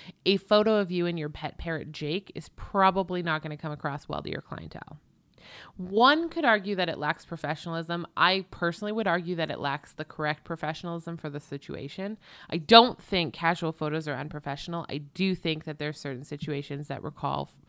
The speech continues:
um, or that require to have those really professional law firm photos. Um, regardless of whether it lacks professionalism or not, it's probably not a great idea in that situation.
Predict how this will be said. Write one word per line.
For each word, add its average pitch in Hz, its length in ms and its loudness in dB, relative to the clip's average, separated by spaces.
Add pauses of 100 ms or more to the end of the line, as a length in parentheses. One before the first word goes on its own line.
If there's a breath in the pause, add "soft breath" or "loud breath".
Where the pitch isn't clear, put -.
(380 loud breath)
um, 135 440 -4 (100)
or 175 100 4
that 156 220 4
require 156 800 6
to - 140 -10
have 147 240 0
those 147 220 -2
really 143 200 -2
professional 143 560 -6
law - 160 -6
firm - 180 -10
photos. - 460 -10 (1400 loud breath)
Um, 160 680 4 (1040 soft breath)
regardless 240 720 10
of 208 160 4
whether 170 340 6
it 139 200 2
lacks 156 260 4
professionalism 160 640 0
or 156 80 0
not, 147 240 0
it's 160 140 -4
probably 196 420 6
not 160 300 4
a 165 40 0
great 151 260 -2 (340)
idea 151 420 0
in 147 240 -4
that 139 240 -2
situation. - 540 -8